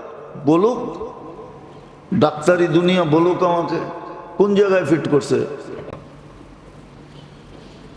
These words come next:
হ্যাঁ, হ্যাঁ, আপনার ভিতরে একটা সিস্টেম আছে,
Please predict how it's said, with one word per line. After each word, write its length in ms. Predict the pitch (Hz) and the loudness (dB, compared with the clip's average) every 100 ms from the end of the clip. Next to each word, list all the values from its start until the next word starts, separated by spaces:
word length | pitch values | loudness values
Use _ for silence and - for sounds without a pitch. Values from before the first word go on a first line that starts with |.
| - - - - - - - | -20 -20 -20 -20 -20 -18 -2
হ্যাঁ, 380 | 151 190 208 208 | 2 2 2 2
হ্যাঁ, 160 | 220 | 2
আপনার 440 | 208 202 - 220 208 | 2 0 2 2 2
ভিতরে 320 | 208 220 220 | 2 2 2
একটা 220 | - 208 | 2 0
সিস্টেম 540 | 202 202 196 - 226 202 | 0 0 0 0 0 0
আছে, 320 | 165 - | 0 -2